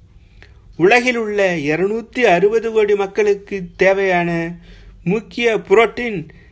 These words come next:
கடல் இனங்களிலிருந்து கிடைக்கிறது. உலகில்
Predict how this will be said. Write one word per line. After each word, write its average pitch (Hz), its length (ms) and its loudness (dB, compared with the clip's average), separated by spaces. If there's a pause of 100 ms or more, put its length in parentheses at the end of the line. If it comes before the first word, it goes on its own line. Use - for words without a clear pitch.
(160)
கடல் 214 460 0
இனங்களிலிருந்து 196 840 0
கிடைக்கிறது. 165 920 -2 (640)
உலகில் 190 580 0